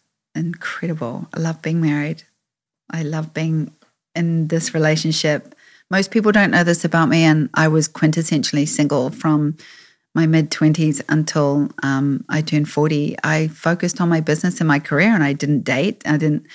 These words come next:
have any long-term relationships. So meeting George, I was in my first ever adult long-term relationship, and I didn't share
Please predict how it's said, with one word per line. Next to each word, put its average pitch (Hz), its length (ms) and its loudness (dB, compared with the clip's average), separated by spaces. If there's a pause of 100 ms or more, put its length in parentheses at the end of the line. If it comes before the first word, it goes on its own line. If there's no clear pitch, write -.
(180)
have 156 180 -2
any 156 180 6
long-term 156 460 2
relationships. 147 800 -2 (400)
So 190 480 0
meeting 196 360 4
George, 190 300 2
I - 180 0
was 190 260 0 (420)
in 190 160 2
my 180 200 2
first 165 580 -2 (200)
ever 160 500 0 (180)
adult 160 460 0
long-term 156 580 2
relationship, 135 760 -2
and 160 320 2 (640)
I 233 120 0
didn't 330 280 0
share 151 320 4